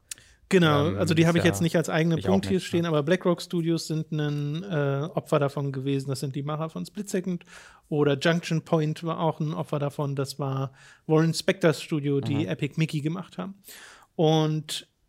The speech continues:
Speaker 1: in dem Fall finde ich's aber sehr schade, weil dieses, ich kann mich richtig erinnern, wie ich diesen Trailer gesehen habe, wie ich mit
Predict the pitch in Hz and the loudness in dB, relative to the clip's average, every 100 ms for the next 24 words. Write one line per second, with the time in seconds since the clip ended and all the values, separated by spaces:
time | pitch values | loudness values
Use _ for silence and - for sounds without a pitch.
0 | _ - 156 139 214 240 226 214 190 175 | _ -2 0 4 4 4 2 2 0 0
1 | 170 147 156 156 214 233 254 226 165 160 | 0 2 2 2 -2 -2 -6 2 2 4
2 | 160 156 - - _ _ _ - - 202 | 0 -4 -8 -14 _ _ _ -10 0 2
3 | 202 208 196 185 180 165 156 165 - - | 2 0 0 -2 0 0 -2 -6 -4 2
4 | 240 208 196 208 202 196 156 - 156 | 2 2 0 0 0 -2 -4 -2 -6